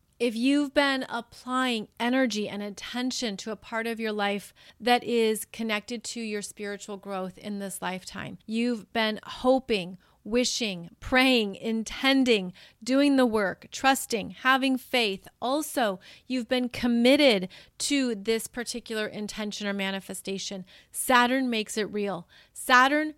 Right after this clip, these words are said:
provides physical manifestations. Saturn will show you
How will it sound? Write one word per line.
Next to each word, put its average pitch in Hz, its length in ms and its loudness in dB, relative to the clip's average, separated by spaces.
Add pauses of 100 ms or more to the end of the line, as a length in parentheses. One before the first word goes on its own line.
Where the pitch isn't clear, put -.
(180)
provides 220 880 0 (320)
physical 285 560 2
manifestations. 214 1200 -6 (340)
Saturn 262 640 0
will 240 220 -2
show 240 380 -2
you 226 480 0